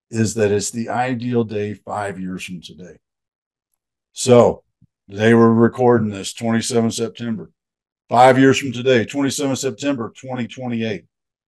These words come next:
I wake up in the morning and things just go with the flow. You know, kind of that, I'm driving to the office,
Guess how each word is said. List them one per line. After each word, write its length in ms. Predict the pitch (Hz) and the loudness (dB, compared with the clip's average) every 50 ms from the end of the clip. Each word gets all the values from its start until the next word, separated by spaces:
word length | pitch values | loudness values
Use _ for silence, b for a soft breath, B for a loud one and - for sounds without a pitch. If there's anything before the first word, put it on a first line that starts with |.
| _ _ _ _ _ _ _ | _ _ _ _ _ _ _
I 180 | 113 117 127 | -4 -2 -2
wake 360 | 127 117 120 131 139 135 139 147 | 0 4 6 6 6 6 6 2
up 160 | 143 135 139 | 0 0 0
in 120 | 139 139 139 | -6 -8 -6
the 80 | 135 | -8
morning 520 | 131 127 123 123 120 107 98 95 92 92 _ _ _ _ _ _ _ _ _ _ _ - | -8 -6 -6 -4 -4 -4 -6 -8 -12 -14 _ _ _ _ _ _ _ _ _ _ _ -10
and 240 | 113 113 110 110 - | -8 -8 -8 -6 -2
things 440 | 131 131 135 143 143 143 113 107 107 | 2 4 4 6 4 4 0 -2 -6
just 320 | - 139 135 - - - | -10 -10 -8 -8 -10 -10
go 500 | - 127 120 120 120 117 113 113 110 _ _ _ _ _ _ _ _ _ _ _ _ _ _ _ _ _ _ | -10 -8 -6 -4 -2 -2 -2 -4 -6 _ _ _ _ _ _ _ _ _ _ _ _ _ _ _ _ _ _
with 160 | - 127 117 - | -8 -8 -8 -8
the 80 | 143 | -8
flow. 440 | - - 151 151 - - - - _ _ _ _ _ _ _ _ _ _ _ | -16 -14 -10 -8 -8 -8 -10 -14 _ _ _ _ _ _ _ _ _ _ _
You 80 | - 113 | -4 -2
know, 80 | 117 113 | -2 0
kind 220 | - 135 131 131 | 2 4 4 4
of 80 | 127 120 | 6 6
that, 220 | 123 120 117 B B B B B | 6 4 4 B B B B B
I'm 140 | - 117 113 | -12 -12 -10
driving 460 | 107 110 120 120 127 135 127 131 127 | -4 2 6 6 8 8 6 4 2
to 100 | 117 131 | 0 -2
the 160 | 123 123 120 120 | -2 0 2 4
office, 560 | 117 120 131 127 - 147 139 - - - | 4 6 4 4 2 -4 -12 -12 -12 -16